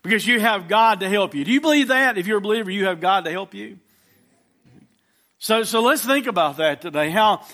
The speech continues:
how we do have the Lord to, to help us as we talk about loyalty in marriage.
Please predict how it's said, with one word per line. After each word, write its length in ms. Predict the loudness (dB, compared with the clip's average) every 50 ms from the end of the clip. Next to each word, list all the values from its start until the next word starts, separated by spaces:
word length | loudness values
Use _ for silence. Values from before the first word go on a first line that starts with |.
| -10 _
how 220 | 0 0 2 2
we 100 | 2 2
do 200 | 2 2 0 2
have 180 | 2 2 0 0
the 80 | 0 0
Lord 400 | 0 2 2 2 0 -2 -2 -2
to, 260 | 0 0 0 0 -2 -8 -18 -20 _ _ _ _ _ _ _ _
to 120 | -4 -2 0
help 320 | 2 2 2 0 0 0
us 260 | 2 2 2 2 -2
as 80 | -6 -6
we 180 | -2 -2 -2 -2
talk 360 | -2 -2 0 0 0 -2 -4
about 440 | -4 -2 -2 0 0 -2 -4 -6 -8
loyalty 760 | -6 -4 -4 -4 -2 -4 -4 -6 -6 -4 -4 -4 -4 -6 -10 -16 _ _ _ _ _ _ _ _ _ _ _ _ _ _ _ _ _ _ _ _ _ _ _ _ _ -20 -20 _ _
in 180 | -8 -8 -6 -6
marriage. 540 | -8 -8 -10 -12 -16 -18 -18 -18 -18 -18